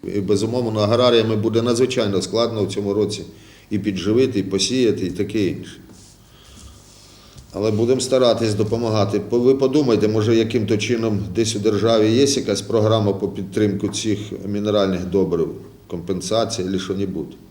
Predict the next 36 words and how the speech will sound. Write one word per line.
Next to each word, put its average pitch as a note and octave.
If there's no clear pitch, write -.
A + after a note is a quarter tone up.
Або G#2
давайте B2+
пропозицію G#2+
да-, G2+
е, G2+
дамо G2+
на F#2+
державний F#2+
рівень. F2+
Дійсно, G#2
там A2
ціни A2
такі, A2
що A2+
смисла B2+
нема A#2+
сіяти A#2+
цей, A2
е, G2
і G#2+
удобряти, A2
тому F#2
що -
ти G#2
не G2
збереш G#2
скільки, F#2
е, E2
зернових G#2
для F#2+
того, F#2+
е, G2
для F#2
того, G2+
щоб F#2
окупити G2+